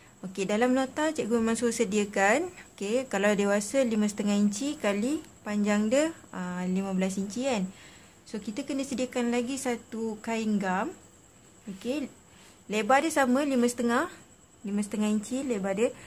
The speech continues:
Tapi panjang dia ni cuma tiga inci je. Okey, kain gam ni untuk apa? Kain gam yang ini kita nak letak dekat, ah, belakang. Okey,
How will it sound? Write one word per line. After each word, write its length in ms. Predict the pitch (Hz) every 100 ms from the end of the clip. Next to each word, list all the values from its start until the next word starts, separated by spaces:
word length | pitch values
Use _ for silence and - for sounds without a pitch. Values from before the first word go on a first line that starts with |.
| - - -
Tapi 240 | 226 277
panjang 480 | 247 240 254 269 269
dia 80 | 294
ni 160 | 330
cuma 160 | 269 262
tiga 160 | 240
inci 320 | 240 240 - 214
je. 240 | 185 165 170 - - - - -
Okey, 240 | 196 190 208 -
kain 320 | 226 254 285
gam 160 | -
ni 80 | 339
untuk 240 | 370 330 -
apa? 240 | - 202 185 -
Kain 240 | - 208 226
gam 160 | 262
yang 160 | 262 247
ini 320 | 247 269 339
kita 640 | 330 247 - - 302 311 285
nak 240 | 254 214
letak 480 | 226 - 277 269 208
dekat, 400 | 233 - 294 302 - - - - -
ah, 320 | 214 214 220 214
belakang. 600 | 196 220 226 220 175 165 - - - - - - - - -
Okey, 240 | 196 320